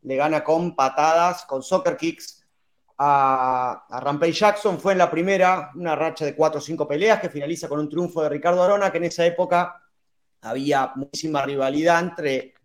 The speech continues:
las academias de ambos, de ambos, Brazilian Top Team para Ricardo Arona, Minotauro Nogueira,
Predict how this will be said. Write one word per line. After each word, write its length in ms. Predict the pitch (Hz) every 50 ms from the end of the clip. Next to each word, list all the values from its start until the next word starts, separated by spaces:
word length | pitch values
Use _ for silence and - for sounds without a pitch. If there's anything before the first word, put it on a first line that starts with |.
| _
las 180 | - 127 - 143
academias 480 | 131 139 135 135 139 143 143 131 127
de 80 | 127 127
ambos, 560 | 120 113 110 107 107 107 - 98 - - 120
de 100 | 123 131
ambos, 320 | 127 120 113 110 107 107 110
Brazilian 500 | 123 123 123 123 - 147 139 143 143 143
Top 200 | 147 143 - -
Team 360 | 185 202 226 254 254 - - _ _ _ _ _ _ _ _ _ _ _ _
para 500 | 117 110 110 107 104 104 104 101 101 101
Ricardo 340 | 101 101 - 117 117 120 123
Arona, 480 | 151 175 180 170 160 147 135 123 113
Minotauro 540 | 113 113 113 113 113 123 120 120 117 117 113
Nogueira, 840 | 113 113 120 147 156 151 147 143 135 127 123 113 117 113 117 113